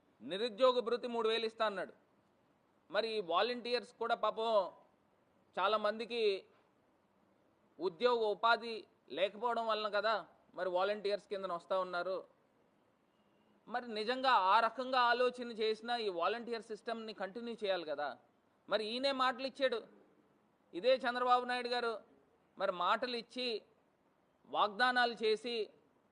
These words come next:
మరి ఏ రకంగా వాలంటీర్ సిస్టమ్‌ని పూర్తిగా నిర్వీర్యం చేసిన సందర్భం. ఈ వరదలు వచ్చిన ప్రాంతంలో కొత్తగా ఏర్పడిన ప్రభుత్వం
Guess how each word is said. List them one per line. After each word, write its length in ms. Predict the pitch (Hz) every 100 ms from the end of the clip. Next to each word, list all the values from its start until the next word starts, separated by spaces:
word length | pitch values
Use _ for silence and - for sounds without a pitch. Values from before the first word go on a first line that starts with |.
| _ _ _
మరి 180 | 202 214
ఏ 140 | 202 226
రకంగా 380 | 226 226 226
వాలంటీర్ 720 | 214 170 196 226 214 220 214 202
సిస్టమ్‌ని 540 | 180 220 220 220 220 202 - _ _
పూర్తిగా 380 | 190 220 240 220
నిర్వీర్యం 540 | 190 196 214 240 226 202
చేసిన 320 | 196 175 175
సందర్భం. 500 | 165 156 156 123 92 _ _ _ _ _ _ _ _ _ _ - _ _
ఈ 120 | 147 156
వరదలు 500 | 131 139 175 196 185
వచ్చిన 280 | 175 190 175
ప్రాంతంలో 840 | 156 151 160 170 170 165 156 139 - _ _ _ _ _ -
కొత్తగా 400 | 151 190 180 185
ఏర్పడిన 480 | 170 170 180 170 170
ప్రభుత్వం 500 | 160 135 165 170